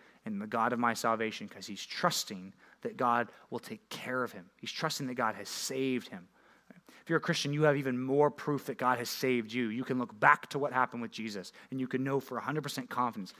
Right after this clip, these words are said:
there's proof. If you ever doubt, there's ever times you're afraid or you're doubting or it doesn't feel like God is listening, I want you to know you have even more proof than David had,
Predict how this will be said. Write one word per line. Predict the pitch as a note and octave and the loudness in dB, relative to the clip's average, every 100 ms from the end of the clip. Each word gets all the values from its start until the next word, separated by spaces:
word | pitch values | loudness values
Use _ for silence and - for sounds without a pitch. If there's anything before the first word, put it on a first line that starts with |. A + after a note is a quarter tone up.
| - | -12
there's | - A2 | -8 -8
proof. | - C#3+ A#2 - - _ - - - _ _ _ - - _ - | -4 -2 -2 -4 -18 _ -20 -20 -20 _ _ _ -20 -20 _ -8
If | - | -2
you | |
ever | C3 | -2
doubt, | A2 A#2+ B2+ B2 - - _ _ _ _ _ | 0 4 4 2 -4 -18 _ _ _ _ _
there's | C#3 | -2
ever | C3 | 0
times | C#3 C3 | 0 0
you're | B2 | 0
afraid | A#2 - C#3 C#3 B2 | -2 0 4 6 4
or | A#2+ | 2
you're | A#2+ | -2
doubting | A2+ B2+ C#3 C3+ | 0 4 6 6
or | B2 | 2
it | |
doesn't | C3+ C#3 B2 | 0 -2 -6
feel | - - F3 E3+ | -6 2 6 8
like | D3 C3+ | 8 4
God | C#3 C#3+ C#3 | 4 6 6
is | A#2 | 4
listening, | C#3+ - C3 G#2 - - - | -2 -2 -2 -4 -6 -10 -2
I | |
want | C#3 B2+ | 0 0
you | B2+ E3+ | 2 2
to | |
know | D3+ A#2+ | 4 2
you | B2 E3+ | 2 4
have | C#3 C3 | 4 4
even | F3 F3+ F3 | 0 2 4
more | D3+ D#3 | 4 2
proof | - D3+ - | 2 -2 -2
than | C#3+ C3 | -4 -2
David | B2 A2+ G2 | 0 -2 -4
had, | F2+ E2+ | -8 -8